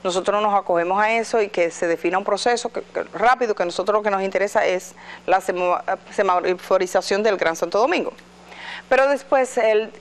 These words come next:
cuestionó el rol de, de Compras y Contrataciones y dijo, "Esta gente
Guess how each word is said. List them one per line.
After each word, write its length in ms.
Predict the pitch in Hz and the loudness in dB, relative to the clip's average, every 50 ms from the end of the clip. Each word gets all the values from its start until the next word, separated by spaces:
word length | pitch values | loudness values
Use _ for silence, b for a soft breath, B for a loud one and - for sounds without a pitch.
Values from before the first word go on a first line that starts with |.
| - | -2
cuestionó 720 | - 220 190 - - 190 180 170 170 170 180 190 202 208 - - | -2 0 0 0 0 -2 0 2 2 2 2 2 0 -2 -2 0
el 240 | - 220 220 214 208 | 0 0 2 0 2
rol 320 | 214 226 226 220 214 202 | 2 2 2 2 0 0
de, 440 | 196 196 185 175 170 165 160 - - - | 0 0 2 2 2 0 -2 -2 -4 -4
de 120 | - 175 | -4 -2
Compras 280 | - 170 165 185 185 190 | -2 0 0 2 0 2
y 40 | |
Contrataciones 760 | 208 214 202 214 220 220 240 233 - - 269 254 247 247 240 220 | 2 0 0 0 0 0 0 -2 0 0 0 2 2 2 2 0
y 80 | 190 | 2
dijo, 240 | 180 180 180 180 180 | 0 0 2 2 0
"Esta 200 | 175 - - 196 | 0 0 0 0
gente 460 | 196 208 202 196 202 - 208 202 208 | 2 0 0 0 0 0 0 -2 -2